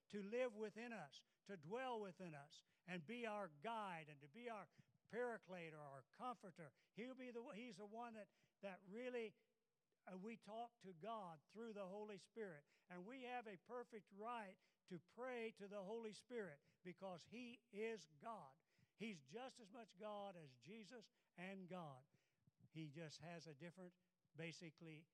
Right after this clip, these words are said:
mini-, administration in his, in the way He works. So we have the presence of God in our life. And then the blessings that we receive from our lives.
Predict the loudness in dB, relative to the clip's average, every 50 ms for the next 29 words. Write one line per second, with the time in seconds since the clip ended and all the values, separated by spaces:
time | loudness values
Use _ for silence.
0 | _ _ _ _ _ -4 -2 0 0 0 -2 -4 -6 -6 -6 -6 -4 -4 -4 -4
1 | -4 -6 -10 -10 -6 -4 -2 -2 -4 -4 -8 -10 -12 -12 _ _ _ _ -6 -4
2 | -2 -2 0 0 -2 -2 -4 -8 -10 -8 -6 -4 -4 -4 -2 -2 -2 -2 -4 -4
3 | -6 -10 -10 -10 -10 -10 -10 -12 -12 _ -20 -20 -20 _ _ -20 _ _ -8 -2
4 | 0 0 0 0 0 -2 -4 -4 -8 -12 _ _ -4 -2 -2 -2 -2 -4 -6 _
5 | _ _ _ -8 -8 -8 -8 -6 -4 -2 -2 -2 -2 -6 -6 -6 -8 -8 -6 0
6 | 2 4 4 4 4 2 2 0 -2 -2 -2 -2 -2 -2 -2 0 0 -2 -2 -4
7 | -8 -18 -20 -14 _ -2 0 0 2 4 4 6 6 4 4 2 -2 -8 -16 -20
8 | _ _ 0 0 0 0 -2 0 2 4 4 2 2 -2 -4 -6 -6 -8 -12 -18
9 | _ _ _ -8 -6 -6 -2 0 2 2 2 2 2 0 -2 -2 0 2 4 4
10 | 4 2 2 0 -4 -10 _ _ -4 0 2 2 2 2 2 2 2 2 2 2
11 | 2 0 -2 -6 -8 -12 -14